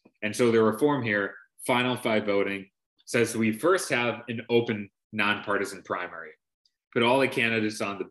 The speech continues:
same ballot, and the top five will advance to the general election. So instead of two, five will advance. And the reason for that is because you have a much bigger voter turnout in the general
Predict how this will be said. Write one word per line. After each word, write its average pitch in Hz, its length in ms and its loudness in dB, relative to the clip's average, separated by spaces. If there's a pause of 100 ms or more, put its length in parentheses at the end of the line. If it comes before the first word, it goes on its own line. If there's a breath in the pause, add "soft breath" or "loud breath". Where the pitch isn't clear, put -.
same 113 360 0
ballot, 92 440 -2 (680)
and 104 540 -2 (300)
the 113 100 4
top - 500 -4
five 117 380 0
will 107 160 2
advance 101 400 -2
to 101 60 -16
the 95 80 -8
general 92 400 -6
election. - 320 -14 (840)
So - 140 0
instead 151 220 4
of 110 120 -2
two, 120 540 4 (180)
five 117 280 2
will 95 180 -2
advance. 82 560 -14 (720)
And 135 180 0
the 135 80 4
reason 185 320 2
for 135 140 -2
that 113 320 0
is 123 140 0
because 127 440 -2
you 156 100 2
have 139 220 -2
a 104 140 -8
much 117 360 -8
bigger 117 380 2
voter 113 280 4
turnout 92 460 -6
in 117 100 -6
the 113 60 -2
general 123 360 -2